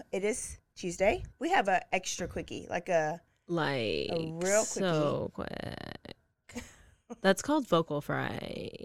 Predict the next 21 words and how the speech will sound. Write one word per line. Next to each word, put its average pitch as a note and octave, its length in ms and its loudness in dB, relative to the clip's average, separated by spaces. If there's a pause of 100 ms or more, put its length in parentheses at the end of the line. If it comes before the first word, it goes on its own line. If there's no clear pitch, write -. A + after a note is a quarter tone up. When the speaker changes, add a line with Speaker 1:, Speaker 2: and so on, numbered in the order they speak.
(320)
Speaker 1:
Are - 40 2
you A#3 160 6
working B3 280 4
on C4 100 0
your B3 140 2
A G3 220 4
S G3+ 140 -2
M G#3 120 -4
R? F#3 400 0 (2750)
Y'all, F#3 220 -2
Caroline G#3 680 2
is A3+ 140 -4
thinking G#3+ 400 -2
about, F3 480 2 (1000)
she - 240 -4
just G#3 300 0
found C4 240 2
out A#3+ 140 6
about A3 280 6
A F#3+ 220 2
M, G3 140 -4